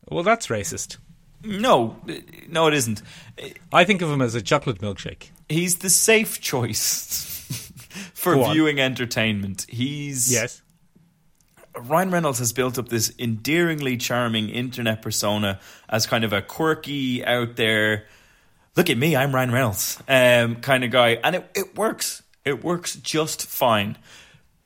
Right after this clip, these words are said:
Speaker 2: But you're gonna get generic on occasion. It's, it's going to happen. And the safe bet with Ryan Reynolds is that you're gonna get Ryan Reynolds.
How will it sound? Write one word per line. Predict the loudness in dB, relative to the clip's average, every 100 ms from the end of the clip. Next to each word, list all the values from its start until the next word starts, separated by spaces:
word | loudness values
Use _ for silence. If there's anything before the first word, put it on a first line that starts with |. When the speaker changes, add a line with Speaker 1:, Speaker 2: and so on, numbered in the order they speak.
| _ _ _ _ _ _ _ _ _ _ _ _ _
Speaker 2:
But | -2 2
you're | 2
gonna | 2 -4
get | -2 -2 -2 -6 _ _ _ _ _ _ _ _ _
generic | -6 -4 0 2 2 -2 -4
on | -2 -2
occasion. | -2 -4 -4 -10 -16 _ _ _ _
It's, | -8 -6
it's | -6 -6 -8 -14 _ _ _ _ _ _ 2
going | 4 4 -2
to | -2
happen. | 0 0 -4 -6 -4
And | -2 -2
the |
safe | 0 2 2 0
bet | -2 -2
with | 0
Ryan | 0 0
Reynolds | -2 -2 -4
is | -4
that | -6
you're | -6
gonna | -4 0
get | 0 0
Ryan | 0 0
Reynolds. | -4 -6 -10 -14